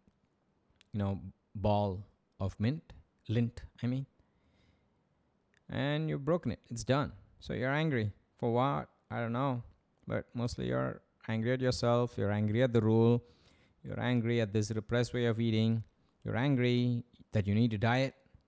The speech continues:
You feel a little guilty. And then, well, the craving hasn't really gone away. Well,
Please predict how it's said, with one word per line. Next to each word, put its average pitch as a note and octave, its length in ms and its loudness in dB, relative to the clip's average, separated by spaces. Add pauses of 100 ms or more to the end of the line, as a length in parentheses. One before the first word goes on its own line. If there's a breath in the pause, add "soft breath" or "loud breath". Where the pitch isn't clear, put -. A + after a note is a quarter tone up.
(520 soft breath)
You G2 80 -8
feel G#2+ 280 0
a A#2 40 2
little A#2+ 220 2
guilty. C3 520 2 (1160 soft breath)
And B2 260 2
then, C3 960 6
well, A#2 260 4
the A#2 80 2
craving C3+ 440 4
hasn't B2 300 4
really A#2+ 220 4
gone A2+ 240 4
away. B2+ 560 6 (1600)
Well, D3+ 400 4